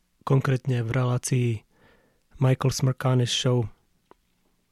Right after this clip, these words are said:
ktorá je jedna z mojich obľúbených relácií v rádiu. A konkrétne ma zaujalo to, ako Michael hovoril o nerovnoprávnosti ľudí, hlavne čo sa týka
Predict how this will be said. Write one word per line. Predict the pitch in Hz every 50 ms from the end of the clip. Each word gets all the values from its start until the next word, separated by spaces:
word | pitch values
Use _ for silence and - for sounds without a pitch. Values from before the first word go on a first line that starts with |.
| _ _ _ - - _ _ _
ktorá | - - 131 123 123 123
je | 127 127 127
jedna | 123 123
z | 117 107
mojich | 120 127 127 120
obľúbených | - - 131 135 127 127 127 127 120 117
relácií | 127 127 123 123 120 - - 135
v | 120 120 127
rádiu. | 120 120 120 123 120 120 113 - _ _ _ _ _ _ _ - - _ _ _ _ _ _ _ _ _ _ _ _ _ _ _ _ _ -
A | - 127 123 123 120 131 - - - -
konkrétne | - 147 147 139 - 143 135 - - 139 135 131 - - _ _ _ _ _ _ _ _ _ _ _ _ _
ma | - 139 127
zaujalo | 123 110 131 131 131 131 127 123 123 -
to, | - 131 131
ako | 160 143 123 - -
Michael | 135 123 127 127 131 - - 131 104 127
hovoril | 127 123 127 127 127 127 123 113 - _ _ _ _ _ _ _ _ - - _ _ _ _ _ _ _ -
o | - 127 123 120 113 - - - _ _ _ _ _ _ - - _ _ _ _ -
nerovnoprávnosti | 143 139 139 143 123 135 139 127 - 139 135 131 131 123 131 127 - - - 135
ľudí, | 120 120 127 127 117 123 123 117 110 - _ _ _ _ _ _ _ _ _ _ _ -
hlavne | 139 139 135 127 131 127 123 - - -
čo | -
sa | 135 - 135
týka | - - 143 131 - - 131 120 113 -